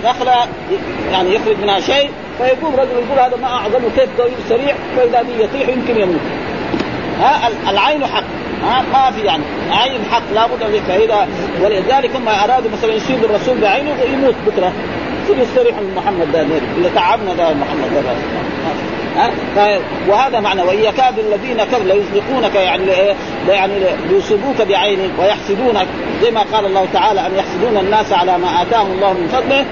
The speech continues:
فقد آتينا آل إبراهيم الكتاب والحكم وآتيناهم"، بس خلينا، "وآتيناهم ملكا عظيما،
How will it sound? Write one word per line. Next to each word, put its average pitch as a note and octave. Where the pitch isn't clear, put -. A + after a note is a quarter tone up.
فقد G3+
آتينا A3+
آل G3+
إبراهيم F#3+
الكتاب G3+
والحكم A#3
وآتيناهم"، G3+
بس G#3
خلينا، E3
"وآتيناهم G#3
ملكا A#3
عظيما، F3